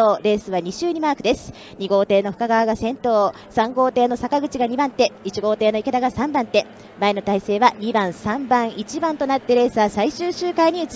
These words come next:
ていきます。先頭から二番手、二番手から三番手、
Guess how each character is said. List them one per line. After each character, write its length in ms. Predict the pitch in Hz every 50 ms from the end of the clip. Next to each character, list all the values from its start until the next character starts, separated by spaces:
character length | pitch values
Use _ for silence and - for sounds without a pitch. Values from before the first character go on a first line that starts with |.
| - -
て 80 | 254
い 80 | 247 240
き 80 | -
ま 120 | 202 226 -
す。 360 | - - - - - - - - - - - - - - - - - -
先 300 | - - 208 185 185 185
頭 200 | - 196 196 190
か 120 | 196 208 196
ら 100 | 196 196
二 100 | 202 190
番 160 | 226 233 233
手、 240 | - - 226 - -
二 100 | 196 185
番 180 | 208 214 240 254
手 140 | 240 254 247
か 80 | 240
ら 100 | 226 220
三 260 | 220 - 214 262 294 269
番 180 | 285 277 262
手、 200 | - 247 240 220